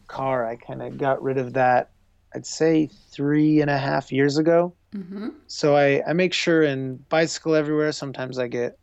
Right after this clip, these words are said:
Speaker 1: rides here and there, but, um, at first the energy was kind of a problem.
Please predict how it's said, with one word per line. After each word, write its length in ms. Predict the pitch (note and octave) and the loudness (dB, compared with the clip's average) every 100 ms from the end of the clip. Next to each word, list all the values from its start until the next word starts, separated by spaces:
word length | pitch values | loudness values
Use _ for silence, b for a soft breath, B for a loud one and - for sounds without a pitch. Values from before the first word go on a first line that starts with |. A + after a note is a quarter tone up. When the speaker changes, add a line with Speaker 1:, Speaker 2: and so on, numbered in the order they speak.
| _ - | _ -6
Speaker 1:
rides 400 | C3 B2 B2 - | -2 0 -2 -4
here 200 | C3+ B2 | -4 -4
and 180 | A#2+ A#2+ | -4 -2
there, 220 | A#2+ B2+ | -2 0
but, 320 | B2 A#2 - _ _ b b b b b _ _ | 0 0 -2 _ _ b b b b b _ _
um, 580 | A#2 A2+ A2 G#2+ A#2 - - _ _ _ _ _ - | 0 0 0 -4 -8 -14 -20 _ _ _ _ _ -4
at 140 | D3+ - | -2 -2
first 420 | - A#3+ A3+ - | 2 2 2 -2
the 260 | D3+ C#3 - | -2 -4 -4
energy 420 | D#3 G#3 F3+ B2 | 0 0 0 -2
was 240 | A#2+ B2 - | -8 -10 -8
kind 240 | C#3+ C3 | -8 -6
of 80 | A#2+ | -8
a 80 | A#2+ | -10
problem. 580 | - C#3 F3 C3+ C3+ | -2 0 0 -2 -10